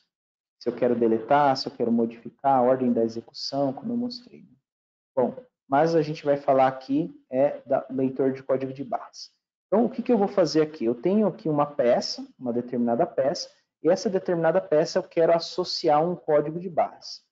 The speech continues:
Então, quando eu clico aqui, eu abro essa janela muito semelhante ao que a gente vê lá no homepage do P C Dims. Então, eu tenho todas essas informações aqui, onde eu posso mudar a imagem da peça,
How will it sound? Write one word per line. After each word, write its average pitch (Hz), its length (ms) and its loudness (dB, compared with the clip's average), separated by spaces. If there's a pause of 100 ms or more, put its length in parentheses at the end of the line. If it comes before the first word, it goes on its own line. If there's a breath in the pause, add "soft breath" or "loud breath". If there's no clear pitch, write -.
Então, 180 320 0 (300 loud breath)
quando 165 120 2
eu 170 140 2
clico 160 300 -2
aqui, 208 460 -4
eu 151 260 0
abro 156 360 4
essa 139 400 2
janela 143 440 4
muito 175 600 -2
semelhante 143 840 -2
ao 131 120 2
que - 160 -6
a 123 60 0
gente 131 260 -6
vê 123 340 0 (240 loud breath)
lá 135 160 4
no 165 100 0
homepage 135 680 0
do 123 120 -14
P - 160 -20
C - 140 -18
Dims. 214 480 -4 (360 soft breath)
Então, 135 140 -4
eu 135 120 -2
tenho 147 320 0 (140)
todas 175 340 2
essas 143 220 -2
informações 139 760 -2
aqui, 147 320 -4
onde 143 160 0
eu 139 40 -6
posso 127 360 -2
mudar 143 340 4
a 139 80 6
imagem 131 460 -2
da 185 100 0
peça, 139 640 0